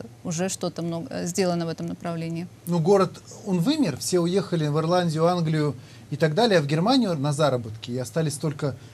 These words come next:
Speaker 2: дети и пенсионеры, так?
Speaker 1: Нет, у нас есть, наверное, разные всё-таки категории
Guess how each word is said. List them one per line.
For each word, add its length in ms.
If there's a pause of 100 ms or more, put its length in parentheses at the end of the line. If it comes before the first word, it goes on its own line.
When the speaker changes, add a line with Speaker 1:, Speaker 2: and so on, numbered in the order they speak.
(100)
Speaker 2:
дети 320
и 160
пенсионеры, 560
так? 320 (800)
Speaker 1:
Нет, 160
у 40
нас 200
есть, 180
наверное, 220
разные 380
всё-таки 280
категории 760